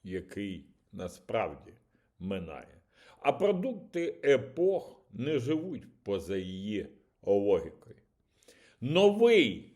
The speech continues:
новий політичний цикл неминучий.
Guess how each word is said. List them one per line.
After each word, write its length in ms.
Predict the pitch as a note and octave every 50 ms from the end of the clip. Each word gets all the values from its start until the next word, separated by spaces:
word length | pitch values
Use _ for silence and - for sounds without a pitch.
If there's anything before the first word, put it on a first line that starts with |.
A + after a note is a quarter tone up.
| _ _ -
новий 680 | - G2 A2 B2+ D3 D#3 E3 D#3+ D#3+ F#3+ G3+ G#3 G3+ G3
політичний 920 | G3+ - G3+ G3 F#3 F#3 F3+ F3+ F3+ F#3+ F#3 F3 - - - F3+ F3 D#3 C#3
цикл 600 | - - - G3 F#3 E3 - - G#2+ G2+ F2+ D#2+ - - - _
неминучий. 1080 | - F#2 G#2 A#2 C3 D3+ E3 D#3+ E3 E3+ E3+ E3 D#3+ D3 B2 G2+ E2+ - - - - -